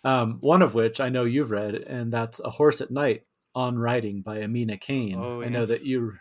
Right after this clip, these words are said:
Speaker 1: read that not too long ago. And, um, yeah,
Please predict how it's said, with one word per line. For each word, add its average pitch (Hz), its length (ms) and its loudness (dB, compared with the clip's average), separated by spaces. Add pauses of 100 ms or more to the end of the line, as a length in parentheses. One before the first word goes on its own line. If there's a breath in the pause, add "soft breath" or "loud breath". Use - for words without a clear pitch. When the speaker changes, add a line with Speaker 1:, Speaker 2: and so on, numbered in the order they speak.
Speaker 1:
read 135 180 2
that 127 180 0
not 131 200 -2
too 127 120 -6
long 113 200 -2
ago. 117 360 0
And, 107 220 -2 (680 soft breath)
um, 107 440 0 (120)
yeah, 117 400 0